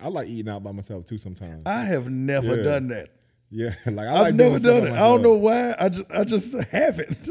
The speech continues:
Speaker 1: Yeah, man, you should do it, man.
Speaker 2: I
Speaker 1: Like,
Speaker 2: do like the
Speaker 1: yeah.
Speaker 2: facials part. You gotta
Speaker 1: Yeah.
Speaker 2: keep the skin together.
Speaker 1: Yeah, you
Speaker 2: You know what I'm
Speaker 1: gotta
Speaker 2: saying?
Speaker 1: keep, you gotta
Speaker 2: Matt,
Speaker 1: keep
Speaker 2: shout,
Speaker 1: yourself.
Speaker 2: I, I forgot. Shout out to Sachet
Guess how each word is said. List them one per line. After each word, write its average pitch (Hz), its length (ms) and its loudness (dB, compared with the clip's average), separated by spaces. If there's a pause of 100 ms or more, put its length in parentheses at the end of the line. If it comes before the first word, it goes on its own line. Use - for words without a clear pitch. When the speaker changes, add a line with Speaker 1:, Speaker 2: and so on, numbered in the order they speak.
Speaker 1:
Yeah, 123 280 -2 (180)
man, 131 200 -2
you 269 60 0
should 311 160 -4
do 175 160 2
it, 147 80 -2
man. 135 160 -4
Speaker 2:
I - 120 6
Speaker 1:
Like, 175 140 2
Speaker 2:
do 269 220 8
like 214 240 2
the 170 60 0
Speaker 1:
yeah. - 80 -2
Speaker 2:
facials 185 420 0
part. 143 260 0 (220)
You 170 240 -10
gotta - 220 8
Speaker 1:
Yeah. 117 80 2
Speaker 2:
keep 151 160 4
the 123 40 -2
skin 135 280 2
together. 113 320 -2
Speaker 1:
Yeah, 131 40 2
you 147 60 2
Speaker 2:
You 175 60 4
know 180 60 6
what - 40 8
I'm - 60 6
Speaker 1:
gotta 113 120 0
Speaker 2:
saying? 180 120 2
Speaker 1:
keep, 98 80 -10
you 113 80 -12
gotta 123 180 0
Speaker 2:
Matt, 202 220 2
Speaker 1:
keep 95 120 -4
Speaker 2:
shout, 175 220 -2
Speaker 1:
yourself. - 100 -12 (420)
Speaker 2:
I, 143 80 -2
I - 20 -2
forgot. 123 420 -4
Shout 196 240 4
out 175 100 2
to 160 60 -4
Sachet 156 580 2